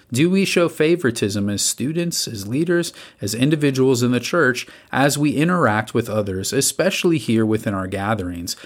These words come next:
This passage speaks specifically to these people coming into the gatherings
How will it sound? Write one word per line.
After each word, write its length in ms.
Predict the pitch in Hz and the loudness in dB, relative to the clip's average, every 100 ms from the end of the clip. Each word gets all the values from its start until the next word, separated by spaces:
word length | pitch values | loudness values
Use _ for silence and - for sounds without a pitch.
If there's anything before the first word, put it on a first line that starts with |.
| - _ | -20 _
This 300 | 117 160 - | 0 2 2
passage 640 | - - 143 160 170 117 110 | -2 -6 -2 -2 0 0 0
speaks 360 | - 147 131 | 0 0 0
specifically 760 | - 175 170 202 214 143 127 110 | -2 0 0 2 2 0 0 0
to 160 | 131 120 | 0 0
these 180 | 110 | -2
people 260 | - 117 117 | -2 -2 -2
coming 360 | - 131 135 113 | -2 0 0 2
into 300 | 147 160 135 | 0 0 0
the 100 | 104 | 0
gatherings 600 | 113 135 143 98 95 | 2 2 0 -2 -4